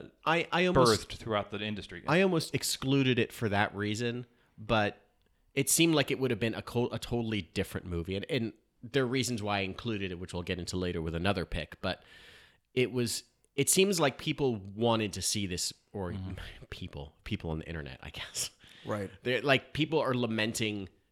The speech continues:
Speaker 1: that this movie was never made, but, you know, hey, we got Sting.
Speaker 3: Do you think, yeah, I was gonna say, do you think
Speaker 1: I mean, come on, guys, we got Sting and
Speaker 2: I say that every day of my life. I just
Speaker 3: Right.
Speaker 2: wake up, cross myself.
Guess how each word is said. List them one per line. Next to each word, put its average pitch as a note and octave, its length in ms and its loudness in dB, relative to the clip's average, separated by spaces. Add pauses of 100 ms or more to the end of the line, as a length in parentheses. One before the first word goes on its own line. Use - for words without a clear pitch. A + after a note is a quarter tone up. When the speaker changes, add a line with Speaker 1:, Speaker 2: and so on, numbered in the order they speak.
(140)
Speaker 1:
that G2+ 240 -6
this G#2+ 260 0
movie G#2 640 -4
was G2+ 220 -2
never G2 260 -2
made, F2 460 -2
but, F2 260 -4 (640)
you C3 100 -2
know, F#2+ 120 0
hey, D#3+ 200 4
we G2+ 100 2
got G#2 180 0
Sting. F2 340 2 (240)
Speaker 3:
Do D3+ 80 0
you D#3 80 6
think, G3+ 240 0
yeah, D3 160 6
I - 20 8
was D3+ 100 6
gonna F#3+ 100 2
say, F3 140 4
do C#3+ 80 -4
you E3+ 60 0
think - 180 -4 (1040)
Speaker 1:
I G#3 80 0
mean, A3 100 4
come C#4 140 8
on, F#3+ 120 12
guys, D3 260 8
we F#3 80 2
got F3+ 160 6
Sting F#3 320 6
and E3 100 6
Speaker 2:
I C3+ 40 4
say D3 200 4
that A2+ 160 4
every A#2 200 0
day A#2+ 120 6
of A#2+ 80 4
my B2 120 6
life. G#2+ 280 6
I - 20 2
just B2 160 8
Speaker 3:
Right. A#2 80 2
Speaker 2:
wake C3 160 4
up, C3 140 0
cross A#2+ 280 6
myself. A#2+ 520 0